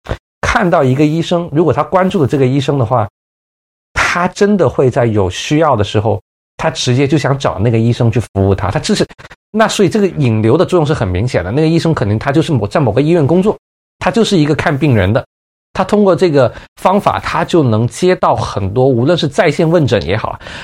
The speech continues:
还是线下真的能引流到他所在的医院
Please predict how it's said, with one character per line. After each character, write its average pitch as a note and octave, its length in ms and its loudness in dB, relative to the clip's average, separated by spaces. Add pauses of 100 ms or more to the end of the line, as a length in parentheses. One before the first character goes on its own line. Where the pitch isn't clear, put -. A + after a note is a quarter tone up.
还 A2+ 200 -2
是 E3+ 100 2
线 E3 300 0
下 D3 240 -2
真 G3+ 240 0
的 F3 80 2
能 A#2+ 300 0
引 G2 180 -4
流 G2 140 2
到 B2 160 0
他 C#3+ 200 -2
所 A#2 220 -2
在 B2+ 140 0
的 A#2 80 4
医 B2+ 180 0
院 C#3+ 180 0